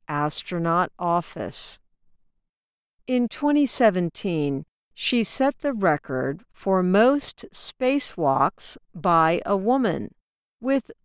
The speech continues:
more than fifty-three hours outside the space station. Whitson has a doctorate in biochemistry.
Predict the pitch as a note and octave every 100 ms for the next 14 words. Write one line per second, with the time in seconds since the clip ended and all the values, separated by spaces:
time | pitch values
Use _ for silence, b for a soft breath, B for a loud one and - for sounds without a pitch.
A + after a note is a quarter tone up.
0 | - G3+ G#3 G#3+ G3 F3 D3 C3+ - A#3
1 | - - A#3+ - A3+ A3 G#3 - A3 A#3
2 | F3+ C#3 C#3 D#3 - _ _ _ _ F3
3 | E3 - - - A3+ G#3 E3+ D3+ D#3 -
4 | - G#3+ F#3+ - - F3+ D#3 - - D3+
5 | C3+ - D3+ - D#3 - _ _ _ _
6 | _ _ _ _ _ - G#3+ C#4+ D#4+ -
7 | A#3+ F#3 - - G#3+ A#3 G3+ F#3+ - F3+
8 | G3 - G3 D#3+ C#3+ F#3 E3 D3+ E3+ F#3
9 | E3+ C#3+ - F#3 F#3 F3 - - C#3+ -